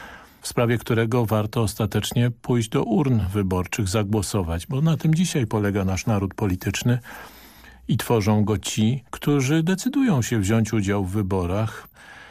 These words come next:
lub też świadomie, nie z lenistwa i z lekceważenia, świadomie zbojkotować wybory, bo są i tacy. To jest też akt przynależności do narodu politycznego. Dzisiaj więc można powiedzieć pewnie z połowa mniej więcej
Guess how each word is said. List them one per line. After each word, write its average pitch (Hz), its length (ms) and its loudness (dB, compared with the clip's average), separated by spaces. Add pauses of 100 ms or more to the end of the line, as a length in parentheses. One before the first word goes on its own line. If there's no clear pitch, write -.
(220)
lub 135 300 2
też - 480 0
świadomie, 95 920 0
nie 127 180 2
z 98 60 0
lenistwa 101 800 -2
i 170 100 -2
z 95 60 -2
lekceważenia, 107 880 0
świadomie 131 540 0
zbojkotować 156 720 0
wybory, 87 400 -2
bo 113 120 0
są 160 180 2
i 196 80 6
tacy. - 400 -4 (120)
To 127 100 0
jest 127 220 0
też - 460 -4
akt - 380 -4
przynależności 104 840 0
do 98 160 2
narodu 90 360 0
politycznego. 101 800 -4 (300)
Dzisiaj 214 320 2
więc 165 220 2
można 139 300 2
powiedzieć 120 380 2
pewnie 117 360 0 (340)
z - 120 -10
połowa 117 420 2
mniej 98 220 2
więcej 92 460 -2